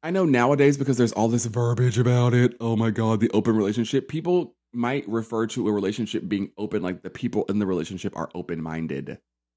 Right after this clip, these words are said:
Right? I,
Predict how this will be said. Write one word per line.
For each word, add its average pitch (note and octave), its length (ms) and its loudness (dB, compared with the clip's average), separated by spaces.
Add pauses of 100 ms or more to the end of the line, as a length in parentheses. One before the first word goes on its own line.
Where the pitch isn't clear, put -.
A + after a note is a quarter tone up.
(1200)
Right? F#2 520 -4 (1900)
I, - 60 -20